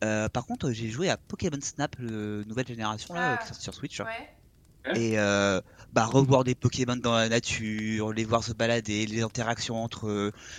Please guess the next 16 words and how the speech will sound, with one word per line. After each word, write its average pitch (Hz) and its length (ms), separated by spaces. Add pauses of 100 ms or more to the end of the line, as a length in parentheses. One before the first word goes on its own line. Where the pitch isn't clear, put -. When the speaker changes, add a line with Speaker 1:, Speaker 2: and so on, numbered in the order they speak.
Speaker 1:
Juste 185 220
revoir, 156 260
tu - 100
vois, 175 120
l'univers, 156 480
les 120 80
Pokémon 175 380
qui - 140
interagissent 139 420
entre 151 180
eux, - 20
qui - 100
font 135 120
des 120 120
petites - 220
actions. 139 320